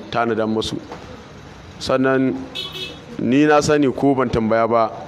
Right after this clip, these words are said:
ɗan binciken da an ka sa, ina ga in ka samu hadisi uku, cikin ka yi ƙoƙari ka taɓa jan hadisi ɗaya,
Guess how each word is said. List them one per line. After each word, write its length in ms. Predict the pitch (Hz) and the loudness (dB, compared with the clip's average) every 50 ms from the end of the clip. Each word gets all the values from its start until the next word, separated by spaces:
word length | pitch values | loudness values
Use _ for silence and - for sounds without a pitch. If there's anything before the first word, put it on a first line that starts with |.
| - - - - - - - - - - - - - - - - - - - | -16 -16 -18 -18 -20 -20 -20 -20 -20 -20 -20 -20 -18 -18 -18 -18 -10 -4 0
ɗan 220 | 123 147 156 143 | 0 2 2 2
binciken 360 | 139 123 - 143 139 135 131 | 0 0 0 2 2 2 2
da 80 | 113 123 | 2 0
an 60 | 131 | 0
ka 120 | 123 - 123 | -2 -4 -2
sa, 360 | - 131 123 117 113 107 - - - - - - - - - - - - - - | 0 2 2 2 2 0 -2 -6 -10 -14 -14 -16 -18 -20 -20 -20 -20 -14 -6 -2
ina 280 | 135 143 147 135 123 113 | 0 2 2 2 2 2
ga 260 | 120 120 117 117 - - - - - - - - - - - - - - - - - - - | 2 2 2 2 0 -2 -8 -14 -14 -16 -18 -18 -20 -20 -20 -20 -20 -20 -20 -20 -20 -8 -2
in 200 | - 131 143 147 | 0 2 2 2
ka 200 | 139 156 147 143 | 2 4 2 4
samu 320 | 139 143 143 147 147 151 143 | 4 4 2 4 4 4 2
hadisi 420 | 131 123 127 135 135 - - - | 4 4 4 2 2 2 0 0
uku, 340 | - 127 120 - - - 110 95 - - - - - - - - - - - - - | 0 0 0 -2 -2 -4 -4 -4 -6 -10 -14 -16 -18 -20 -20 -20 -20 -20 -12 -6 -4
cikin 300 | - 139 - 156 151 143 | -4 0 0 0 0 2
ka 220 | - 156 147 151 | 4 6 8 8
yi 40 | 151 147 | 6 6
ƙoƙari 560 | - - 127 127 - - 131 139 143 143 131 | 4 2 0 0 2 2 2 4 4 4 4
ka 100 | - 117 | 2 0
taɓa 220 | - - - 127 | 0 0 0 0
jan 140 | 123 135 127 | 0 0 0
hadisi 400 | 117 120 113 127 123 - - - | 0 0 0 0 0 0 -2 0
ɗaya, 300 | - 110 113 113 107 | 0 2 2 0 0